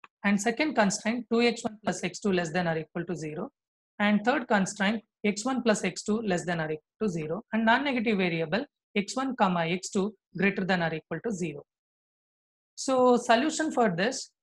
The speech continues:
the given problem, uh, the objective function is already is in maximization type, hence it is in standard form. And in the given constraint,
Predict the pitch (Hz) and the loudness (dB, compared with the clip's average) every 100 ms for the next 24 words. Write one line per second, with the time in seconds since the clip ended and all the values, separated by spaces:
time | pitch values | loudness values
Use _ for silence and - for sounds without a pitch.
0 | _ _ _ - 233 190 247 339 320 226 | _ _ _ -2 0 2 2 0 4 4
1 | 214 185 247 - _ _ _ _ _ _ | 6 4 -2 -6 _ _ _ _ _ _
2 | _ _ _ _ _ _ - 220 226 220 | _ _ _ _ _ _ 2 4 4 2
3 | 226 - - 247 220 196 294 311 277 233 | 0 -6 0 4 4 4 0 -2 0 2
4 | 214 240 247 - - 220 202 196 226 247 | 2 0 -2 -2 2 4 4 4 2 2
5 | 269 254 214 196 202 185 175 175 220 220 | 0 0 0 2 2 4 2 2 2 2
6 | 208 196 180 185 160 160 220 - _ _ | 2 0 -2 -6 -2 -2 -2 -8 _ _
7 | 226 294 - 220 220 214 214 233 247 - | 0 2 0 0 0 0 0 -2 -4 0
8 | 185 175 180 - 165 147 147 _ _ _ | 2 2 -2 -4 -6 -6 -10 _ _ _
9 | _ _ _ _ 240 233 202 233 - _ | _ _ _ _ 2 4 2 0 -6 _
10 | _ - 233 240 240 233 190 180 262 320 | _ 0 4 6 6 4 0 0 2 2
11 | 330 240 202 - 196 202 214 | 4 2 2 0 0 0 0